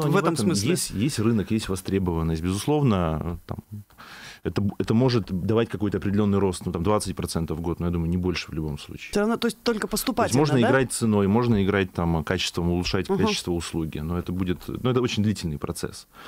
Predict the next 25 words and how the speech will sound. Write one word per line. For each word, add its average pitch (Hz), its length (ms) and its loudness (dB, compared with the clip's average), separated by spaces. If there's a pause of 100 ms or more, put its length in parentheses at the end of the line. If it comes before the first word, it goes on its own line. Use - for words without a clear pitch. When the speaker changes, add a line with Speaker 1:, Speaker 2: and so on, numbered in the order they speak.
(280)
Speaker 1:
То - 80 -2
Speaker 2:
А - 0 -
Speaker 1:
есть 180 60 2
Speaker 2:
так, 220 100 2
Speaker 1:
это - 20 -8
Speaker 2:
чтобы 170 240 -4
раз, 196 460 -2
да, 214 240 -2
и 160 160 -4
изменилось, 196 440 0
Speaker 1:
Да, 104 140 2
Speaker 2:
это - 100 -2
Speaker 1:
то 135 60 2
есть, 185 120 2
Speaker 2:
не-, - 20 4
Speaker 1:
соответственно, 160 400 2
Speaker 2:
нереально. 131 100 4
Speaker 1:
если 143 220 2
это 131 160 2
бизнес-проект, 113 880 0
э, 85 420 0
то 104 100 -2
нужно 107 520 2
оптимизировать 113 680 2
затраты. 87 520 0